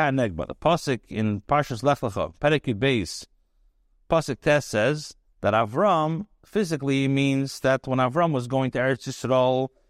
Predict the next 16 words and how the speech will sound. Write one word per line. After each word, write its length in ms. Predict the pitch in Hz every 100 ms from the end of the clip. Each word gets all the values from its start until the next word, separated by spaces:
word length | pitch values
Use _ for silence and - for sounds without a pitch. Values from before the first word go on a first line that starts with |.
| _
it 120 | 117
says, 400 | - 139 131 123
"V'Noisei 540 | 104 127 131 - 123 127
Negba." 600 | 123 135 160 185 139 - _ _
He 100 | 120
was 120 | 107
going 260 | 131 135 139
south. 560 | - 180 123 - - _
When 140 | 110 107
he 80 |
left 360 | 117 156 131 -
Mitzrayim 720 | 120 - 170 185 190 151 156 - _ _ _ -
and 140 | 104
he 100 | 120
went 300 | 147 156 127
to 440 | - 165 117 85